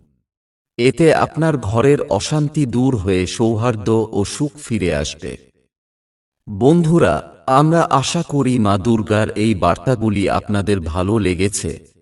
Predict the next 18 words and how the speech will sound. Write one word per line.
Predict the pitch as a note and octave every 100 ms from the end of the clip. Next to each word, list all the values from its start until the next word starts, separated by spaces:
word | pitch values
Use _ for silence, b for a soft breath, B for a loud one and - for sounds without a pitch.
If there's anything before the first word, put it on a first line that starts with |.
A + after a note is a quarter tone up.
| _ _
এবং | C3+ C3 C3+ C3
আপনাদের | - B2+ C#3 C#3 C3 C#3+
জীবনে | G2+ G#2+ G2+ G2 G2+
সঠিক | - B2+ A#2 C#3+ B2+
দিশা | A#2+ A#2 C3
খুঁজে | A#2 - G#2+ G#2
পেতে | G#2 F#2 G2+
সাহায্য | E2+ F2+ E2 D#2 F#2
করবে। | E2 E2+ C#2 - - _ _ _ _ _ _ _ _ _
মা | A2+ G2 C3
দুর্গার | D3 D3 D#3 B2+ D3+ D#3+
এই | - A#2
বার্তা | G2+ F#2 F#2+ F#2 B2
আপনার | G#2+ G2+ - A2 G#2+
জীবনের | F#2+ G#2 G#2+ G#2+
সাথে | G2+ - A2 A#2
মিলছে | G2 F#2+ G2 - A2
কিনা | - A2 E2 A#1+